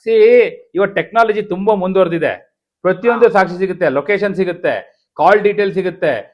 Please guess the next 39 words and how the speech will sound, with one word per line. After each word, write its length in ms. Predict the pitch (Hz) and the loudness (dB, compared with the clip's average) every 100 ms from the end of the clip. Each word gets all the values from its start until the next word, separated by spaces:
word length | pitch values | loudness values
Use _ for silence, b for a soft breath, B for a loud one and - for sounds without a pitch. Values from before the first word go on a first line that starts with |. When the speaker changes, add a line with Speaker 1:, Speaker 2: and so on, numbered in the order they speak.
| _ | _
Speaker 1:
ಕಾಲ್ 240 | 160 185 202 | -2 0 2
ಲಾಗ್ 200 | 196 196 | 0 -2
ತೆಗಿಸ್ತಾರೆ, 720 | 190 180 190 170 127 - _ - | -8 -6 -4 -4 -4 -8 _ -2
ಕಾಲ್ 180 | 180 | -2
ರೆಕಾರ್ಡಿಂಗ್ 440 | 170 165 202 196 196 | 0 -2 -2 -2 -4
ತೆಗಿಸ್ತಾರೆ, 720 | 190 170 180 165 123 - _ | -6 -4 -4 -2 -4 -8 _
ಆ 100 | 143 | -6
ಸಮಯದಲ್ಲಿ 540 | 160 180 208 208 202 220 | -4 -4 -6 -4 -2 0
ಅವ್ರು 180 | 190 170 | 0 0
ಎಲ್ಲಿದ್ರು 360 | 185 214 208 | -2 -2 -2
ಅನ್ನೋದು 200 | 202 196 | -2 -2
ಗೊತ್ತಾಗುತ್ತೆ, 680 | 180 180 175 165 120 101 _ 151 | -4 -4 -4 -6 -8 -10 _ -4
ಅವರಿಂದ 260 | 185 196 | -2 -2
ಯಾರಿಗ್ 380 | 196 160 208 196 | -2 0 0 0
ಫೋನ್ 180 | 190 208 | -2 -2
ಹೋಗಿದೆ 220 | 202 196 | -2 -2
ಅನ್ನೋದು 180 | 185 175 | -4 -6
ಗೊತ್ತಾಗುತ್ತೆ, 680 | 170 170 151 123 104 - _ | -4 -4 -4 -8 -12 -14 _
ಅವರಿಂದ 260 | 165 196 196 | -2 0 0
ಯಾರಿಗ್ 280 | 185 190 185 | -2 -4 -4
ಫೋನ್ 220 | 202 202 | -6 -4
ಬಂದಿದೆ, 640 | 190 185 156 107 - _ | -6 -4 -6 -6 -12 _
ಯಾವ 240 | 135 160 202 | -6 -2 -2
ಸಂದರ್ಭದಲ್ಲಿ 640 | 196 196 196 190 190 214 | -2 -4 -4 -4 -4 0
ಯಾವ್ಯಾವ 280 | 175 185 202 | 2 2 0
ಪ್ಲೇಸಲ್ಲಿ 420 | 196 190 190 196 | -2 -4 -4 -4
ಕಾರ್ 180 | 170 175 | -2 -2
ಮೂವ್ಮೆಂಟ್ 340 | 175 185 180 | -4 -10 -8
ಆಗಿದೆ, 520 | 180 165 151 120 _ _ | -8 -6 -6 -8 _ _
ಅದು 220 | 156 214 | -2 0
ಕೂಡ 160 | 214 196 | 2 0
ಆ 100 | 180 | 0
ಕಾರ್ 320 | - 170 202 | 0 0 0
ಎಲ್ಲಿ 160 | 202 190 | -2 -4
ಹೋಗಿ 200 | 190 185 | -4 -4
ಶೆಡ್ 300 | 175 175 220 | -4 -4 -4
ಇತ್ತಲ್ಲ, 260 | - 180 | -2 -2
ಆ 80 | 143 | 0
ಶೆಡ್ 360 | 135 175 180 | -2 -6 0